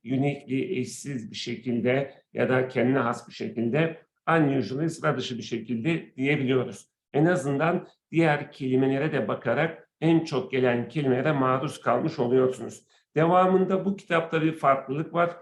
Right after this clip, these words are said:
Daha önceki kitaplarda cümle ve hemen altında çevirisi yapmamıştık. Yani sıfatları tablo halinde verdik, eş anlamı verdik. Burada daha çok cümlelere maruz kalmanız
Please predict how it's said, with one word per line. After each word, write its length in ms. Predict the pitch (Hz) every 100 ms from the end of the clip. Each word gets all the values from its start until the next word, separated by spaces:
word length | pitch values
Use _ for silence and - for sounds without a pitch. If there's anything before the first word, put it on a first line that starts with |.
| - _ -
Daha 200 | 147 180
önceki 340 | 185 160 156
kitaplarda 880 | - - 151 - 147 151 147 170 165 - _ - 113
cümle 640 | 113 165 170 170 190 190
ve 100 | 156
hemen 300 | 147 165 165
altında 540 | 156 156 151 151 151 147
çevirisi 520 | 156 151 147 139 185
yapmamıştık. 720 | 175 175 127 120 - 107 - _ _
Yani 320 | 135 139 135 131
sıfatları 680 | 135 151 151 151 151 151 151
tablo 300 | 156 135 143
halinde 520 | 143 143 139 139 135
verdik, 440 | 131 131 131 -
eş 240 | - - 143
anlamı 420 | 139 131 127 123
verdik. 500 | 127 135 170 190 - _ _
Burada 600 | 170 170 160 165 214 - _ _
daha 280 | 123 143 170
çok 320 | 165 156 -
cümlelere 440 | 127 139 143 151 147
maruz 440 | 135 139 147 -
kalmanız 580 | 156 143 147 175 185